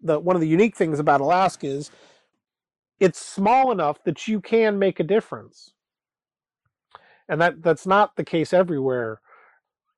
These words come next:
But it's, it's not always an easy thing to do. I mean, and I would also say that it's kind of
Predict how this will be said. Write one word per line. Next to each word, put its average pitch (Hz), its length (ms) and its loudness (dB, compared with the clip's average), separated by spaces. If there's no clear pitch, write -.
But 262 120 4
it's, - 220 -4
it's 269 240 -2
not 311 220 4
always 247 340 2
an 220 100 2
easy 214 300 2
thing 208 280 2
to 190 100 -4
do. 180 400 2
I 247 40 0
mean, 262 240 2
and 277 320 0
I 320 140 4
would 311 120 2
also 311 320 2
say 233 300 0
that 208 140 2
it's 208 240 0
kind 254 420 0
of 190 500 2